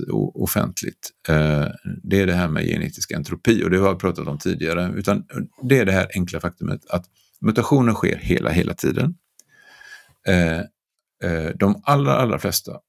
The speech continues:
kanske, eh, ja, alltså, de, ja, säg lågt räknat nittionio procent,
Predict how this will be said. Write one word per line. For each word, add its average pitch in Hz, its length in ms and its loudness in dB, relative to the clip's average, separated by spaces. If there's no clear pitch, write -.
kanske, 117 540 2
eh, 117 560 -6
ja, 104 240 2
alltså, - 360 -4
de, - 320 -8
ja, 110 280 -4
säg 127 440 2
lågt 117 400 2
räknat 80 280 -4
nittionio 98 420 -2
procent, 90 380 -6